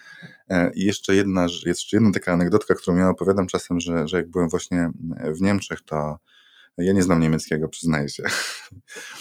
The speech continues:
E, i na stacji benzynowej zapłaciłem, e, za, za paliwo i tam potem, e, chci-, zapłaciłem kartą i,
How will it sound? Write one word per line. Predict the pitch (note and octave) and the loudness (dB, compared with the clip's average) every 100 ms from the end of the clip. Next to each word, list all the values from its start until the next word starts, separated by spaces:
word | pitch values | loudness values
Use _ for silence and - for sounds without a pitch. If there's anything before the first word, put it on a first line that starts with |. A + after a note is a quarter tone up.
| - - | -18 -4
E, | - F2+ | 0 2
i | F2 | 4
na | F#2+ | 4
stacji | - G2 F2+ | 4 2 4
benzynowej | F2+ F2 F2+ F2 F2 | 2 4 4 2 2
zapłaciłem, | F2 - E2 - E2+ E2 D#2 | 0 -2 -4 -2 -2 0 -2
e, | D2 D#2 D2+ D2+ | -4 -6 -6 -6
za, | D#2 D#2 D#2+ D2+ D2+ | -8 -6 -6 -4 -4
za | D#2 D#2+ | -6 -6
paliwo | D#2 D2+ D#2 D#2+ | -6 -6 -4 -6
i | D2 | -6
tam | - D#2 | -10 -10
potem, | D2+ D2+ D2 D2 - - - - - - - - | -8 -6 -8 -8 -16 -20 -20 -20 -20 -20 -18 -6
e, | D#2+ D#2 | -4 -4
chci-, | - - | -4 -4
zapłaciłem | F2+ G2 - - G#2 F2+ E2 - | 0 0 0 0 2 2 0 -2
kartą | G#2+ A2+ - F2 | -2 0 2 2
i, | E2+ - | 2 0